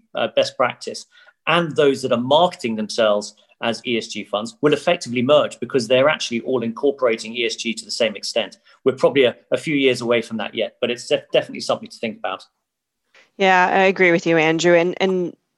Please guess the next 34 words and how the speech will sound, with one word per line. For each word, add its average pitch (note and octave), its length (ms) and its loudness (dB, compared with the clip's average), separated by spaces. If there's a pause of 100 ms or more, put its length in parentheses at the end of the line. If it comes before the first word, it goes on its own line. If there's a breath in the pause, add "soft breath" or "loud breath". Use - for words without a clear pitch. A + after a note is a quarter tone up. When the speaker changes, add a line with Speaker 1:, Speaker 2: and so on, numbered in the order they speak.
Speaker 2:
the F3 120 -20
point C4 300 2
on E3+ 140 2
marketing, D#3+ 540 2
I D#3 40 -2
think F3 420 -4
just - 180 -2
wanna E3+ 200 4
make E3 240 0
another D#3 300 2
point D#3 340 -2
there D#3+ 240 4
is, D#3 200 2
is E3 180 2
really F3 240 4
key. D#3 480 -8 (400 loud breath)
Um, E3 440 2 (580)
if B3+ 200 4 (460)
you F#3+ 180 4
are F3 200 6
marketing E3+ 680 2
yourself E3 420 2
as D#3+ 140 0
an E3+ 100 0
E D#3+ 100 2
S D#3+ 140 4
G E3 120 -4
product D#3 500 0
or D3+ 100 0
an D#3 80 -2
E D#3+ 100 -2
S E3 120 0
G D3+ 180 -4
fund, D3+ 600 0